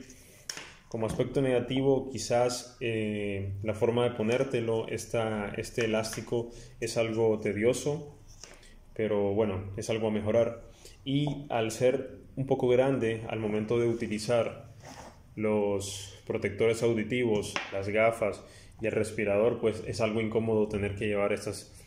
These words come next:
tres cosas en la cabeza para protegerte los oídos, los ojos. Así que el tamaño sí es un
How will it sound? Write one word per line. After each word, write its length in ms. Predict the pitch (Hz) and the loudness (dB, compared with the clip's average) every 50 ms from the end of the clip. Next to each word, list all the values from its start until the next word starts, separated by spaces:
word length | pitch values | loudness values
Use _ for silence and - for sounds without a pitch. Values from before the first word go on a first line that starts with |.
| - - | -16 -6
tres 160 | - 110 104 | -4 -4 -4
cosas 320 | - - 107 107 110 98 101 | -2 -2 -2 -2 -2 -2 -2
en 60 | 98 | -4
la 100 | 92 92 | -4 -2
cabeza 420 | 92 101 120 123 123 - 92 - - - - | 0 0 0 0 -2 -4 -8 -12 -16 -10 -6
para 160 | 107 101 98 | -4 -4 -2
protegerte 420 | 98 104 95 101 104 107 104 - 104 | -2 -2 -2 0 -2 -2 -2 -2 -2
los 160 | 104 98 104 | -2 -2 0
oídos, 540 | 101 104 110 113 117 113 110 107 104 - - - - - - - | 0 0 2 2 2 2 2 0 -2 -4 -10 -14 -14 -12 -12 -8
los 120 | - - | -2 -2
ojos. 320 | 117 104 110 110 104 - - - - - - - - - - | 0 0 0 -2 -4 -6 -10 -18 -20 -20 -18 -18 -16 -12 -10
Así 200 | 107 110 107 98 | -8 -8 -6 -4
que 380 | - 117 113 107 113 - - - - - - - - - - - - - | -2 -2 -2 -2 -4 -8 -14 -18 -20 -20 -20 -20 -20 -20 -20 -20 -12 -8
el 120 | 127 117 - | -6 -4 -2
tamaño 380 | 113 104 107 110 117 120 117 | -2 0 0 0 0 0 -2
sí 280 | 117 - - 123 120 117 | -2 -4 -4 -2 0 -2
es 120 | 117 - | 0 -2
un 220 | 123 117 117 - | -4 -6 -6 -8